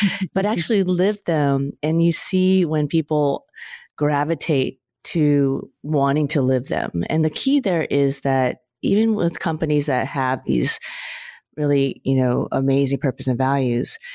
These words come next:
Speaker 2: until you actually connect people to them, because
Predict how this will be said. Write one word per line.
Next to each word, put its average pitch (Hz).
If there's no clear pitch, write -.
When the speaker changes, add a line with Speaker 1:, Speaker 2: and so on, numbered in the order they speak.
Speaker 2:
until 226
you 214
actually 190
connect 147
people 143
to -
them, -
because 147